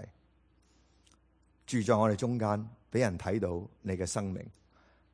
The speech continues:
世人喺我哋，係睇住我哋點樣活出我哋所傳嘅福音。所以弟兄姊妹，彼此勉勵，讓我哋將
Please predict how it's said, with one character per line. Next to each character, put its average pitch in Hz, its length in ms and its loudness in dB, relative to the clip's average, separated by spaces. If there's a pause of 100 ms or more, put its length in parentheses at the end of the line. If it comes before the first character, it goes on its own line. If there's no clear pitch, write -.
(680)
世 127 220 4
人 101 180 4
喺 123 240 2
我 117 80 4
哋， 98 220 2 (420)
係 107 140 0
睇 120 380 2
住 95 60 -2
我 98 80 2
哋 90 120 -2 (160)
點 113 160 0
樣 113 200 2
活 101 120 -2
出 - 200 -4 (920)
我 104 120 -4
哋 95 80 -2
所 95 180 -4
傳 - 180 -6
嘅 104 180 -12
福 - 140 -14
音。 85 240 -8 (1200)
所 123 160 2
以 - 20 2
弟 110 120 2
兄 117 60 0
姊 117 120 0
妹， 104 120 0
彼 107 160 2
此 110 140 -2
勉 98 260 0
勵， 85 200 -4 (480)
讓 98 240 -2
我 101 100 0
哋 95 80 0
將 110 320 -2